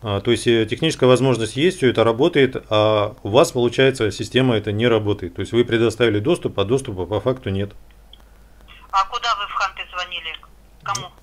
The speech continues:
Speaker 1: А, Эдуарду.
Speaker 2: Ну, и, ну, если вы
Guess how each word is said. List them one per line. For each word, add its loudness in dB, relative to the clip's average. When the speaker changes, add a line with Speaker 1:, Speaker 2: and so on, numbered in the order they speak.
Speaker 1:
А, -4
Эдуарду. 0
Speaker 2:
Ну, 2
и, -2
ну, -12
если -2
вы -10